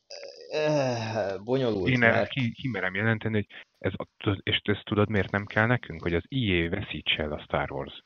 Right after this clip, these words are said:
Speaker 2: jogot.
Speaker 1: Igen, ö, egy nagyon-nagyon, ö, kétoldali, vagy hogy mondjam,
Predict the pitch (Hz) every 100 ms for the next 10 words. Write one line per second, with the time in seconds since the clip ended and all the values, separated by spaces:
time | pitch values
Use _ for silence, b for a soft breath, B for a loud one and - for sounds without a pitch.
0 | _ - - - - - b b b _
1 | _ _ _ _ _ _ _ - 127 110
2 | 92 - 110 107 92 117 120 123 139 123
3 | 113 104 104 95 98 - 104 98 82 -
4 | - 85 _ _ _ _ _ _ _ -
5 | 117 110 107 82 101 101 98 98 95 92
6 | 92 92 104 98 98 95 95 95